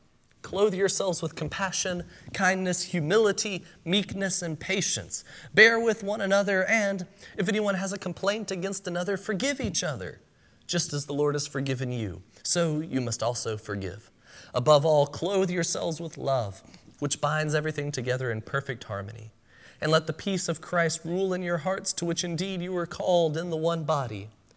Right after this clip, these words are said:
and be thankful." "Let the word of Christ dwell in you richly. Teach and admonish one another in all wisdom. And with gratitude in your hearts, sing psalms,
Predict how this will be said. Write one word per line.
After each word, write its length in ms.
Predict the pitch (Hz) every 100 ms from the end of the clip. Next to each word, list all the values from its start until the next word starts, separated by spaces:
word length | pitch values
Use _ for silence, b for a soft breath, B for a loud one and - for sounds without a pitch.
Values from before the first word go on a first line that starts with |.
| -
and 140 | 110 113
be 80 | 120
thankful." 560 | 117 101 - - 82 - _ b b b b b 151
"Let 320 | 180 - 151
the 60 |
word 340 | 135 151 170 160
of 260 | 143 - -
Christ 400 | 170 165 165 135
dwell 340 | 123 180 180
in 140 | 180 170
you 140 | 165
richly. 520 | 151 185 - 185 185 - -
Teach 340 | - 247 214 -
and 140 | 190
admonish 460 | 170 151 185 185 -
one 120 | 185
another 320 | 180 180 175
in 60 | 175
all 220 | 170 175
wisdom. 480 | 180 170 180 180 165 B 160
And 80 | 180
with 120 | 180
gratitude 480 | - 214 220 196 208
in 120 | 196
your 100 | 180
hearts, 320 | 165 196 202 -
sing 280 | 214 190
psalms, 640 | 156 - 196 190 190 175